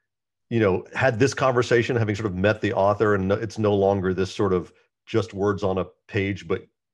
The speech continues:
but you, uh, know a little bit what the sound of my voice is and,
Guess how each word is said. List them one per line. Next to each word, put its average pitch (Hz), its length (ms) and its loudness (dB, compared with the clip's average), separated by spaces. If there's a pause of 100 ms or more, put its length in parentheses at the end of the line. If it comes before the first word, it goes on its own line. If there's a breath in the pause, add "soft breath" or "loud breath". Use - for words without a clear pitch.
but 92 180 -8
you, 110 580 -2 (120)
uh, 123 80 -8 (120)
know 110 300 4
a - 0 -
little 107 220 2
bit 113 240 4
what 107 140 -6
the 98 60 -8
sound 104 320 -4
of 85 140 -4
my 90 180 0
voice 98 360 -2
is 98 180 -4
and, 92 160 -8